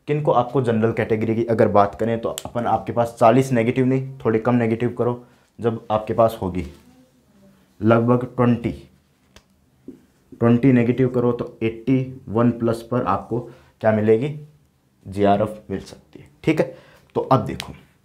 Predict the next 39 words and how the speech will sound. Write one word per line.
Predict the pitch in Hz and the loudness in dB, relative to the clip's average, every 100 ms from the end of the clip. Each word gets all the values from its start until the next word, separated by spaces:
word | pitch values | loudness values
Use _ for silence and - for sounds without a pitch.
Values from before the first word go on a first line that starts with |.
| _ - | _ -6
ये | 113 156 151 | 2 4 4
आपके | 120 - | -2 -4
पास | - 120 - | -2 -2 0
करना | 107 104 113 | -2 0 -2
था | 131 | -2
पूरा | 123 120 123 | -2 0 0
पैटर्न, | 113 107 - 131 131 - - | 4 2 2 0 0 -6 -10
ये | 107 117 | 0 0
था, | 113 127 127 - _ _ - - 131 | 0 -2 -4 -16 _ _ -18 -6 -6
इसके | - - - | -6 -8 -2
according | 113 113 117 117 | 2 4 2 0
अपन | 110 113 | -2 -4
को | 110 | -4
पेपर | 107 - - | -6 -4 -2
करना | 120 123 | 0 0
था। | 120 127 127 - - | 0 -4 -6 -16 -14
तो | 135 | -8
उसके | 131 135 | -4 -4
according | 113 117 117 107 | 2 2 2 0
आपके | 113 98 | -2 0
पास | 117 117 107 | -2 -2 -2
जो | 110 - | -4 0
एलएस | 110 127 127 - | 2 0 -2 -10
की | 117 | -6
कट | 117 - | -4 0
ऑफ | 110 - | -2 2
है | 113 113 | 2 4
वो | 110 113 113 - | 4 2 -2 -12
सेवेंटी | 113 104 104 110 | -2 -2 0 -4
फ़ोर | - 110 110 | 0 0 2
प्लस | 123 123 - | -2 -4 0
जाएगी, | 113 117 123 127 - - - | 0 2 -2 -6 -10 -20 -14
जेआरएफ़ | 95 110 113 117 - | 0 4 4 4 -2
की | 123 - | -6 -4
एटी | 110 131 | -4 -2
प्लस | 123 120 120 110 | -2 -2 -4 -2
जाएगी, | 117 117 127 127 - _ _ | -2 0 -4 -8 -18 _ _
ठीक | - 131 | -2 0
है, | 151 151 | 0 -4